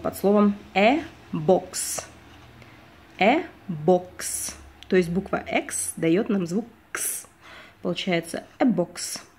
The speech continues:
то есть коробка или ящик. Значит, не забываем ставить неопределенный артикль "э", про который я вам уже говорила в предыдущих уроках. Следующее слово кровать.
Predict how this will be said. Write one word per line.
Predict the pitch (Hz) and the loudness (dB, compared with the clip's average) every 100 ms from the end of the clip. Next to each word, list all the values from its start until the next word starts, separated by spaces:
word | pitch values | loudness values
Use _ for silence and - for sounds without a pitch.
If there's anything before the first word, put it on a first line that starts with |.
| _ _ - | _ _ -6
то | 170 | -4
есть | - | -2
коробка | 175 208 - - 320 311 - | 0 0 0 -2 -4 -6 0
или | 311 | 0
ящик. | 196 - - - - - - _ _ _ _ _ - - - - - | 2 -2 -6 -8 -14 -20 -20 _ _ _ _ _ -18 -18 -18 -14 -8
Значит, | 196 202 208 | -4 0 2
не | |
забываем | 185 180 185 185 175 | 4 2 2 2 0
ставить | - 226 339 330 | -2 0 0 2
неопределенный | 202 185 180 160 170 311 208 | 0 0 0 0 0 0 0
артикль | - 247 311 320 - | -4 -8 -6 -8 -4
"э", | 185 185 - - | -4 -4 -8 -8
про | 165 | -6
который | 175 247 269 | -4 -4 -4
я | 185 202 | -2 -4
вам | 214 196 | -4 -4
уже | 180 170 | -6 -8
говорила | 180 190 269 | -6 -4 -2
в | 269 | -2
предыдущих | - 156 156 226 226 202 | -4 -6 -6 -6 -6 -4
уроках. | 247 170 196 180 - - - - - - - - - _ _ _ | -4 -4 -6 -10 -14 -20 -20 -20 -20 -20 -20 -20 -20 _ _ _
Следующее | - 208 190 180 - 269 | -2 4 4 4 0 -2
слово | 269 285 285 320 320 - - - _ _ _ | 0 2 4 2 0 -6 -20 -20 _ _ _
кровать. | - 180 196 190 - - | 0 2 2 0 -4 -12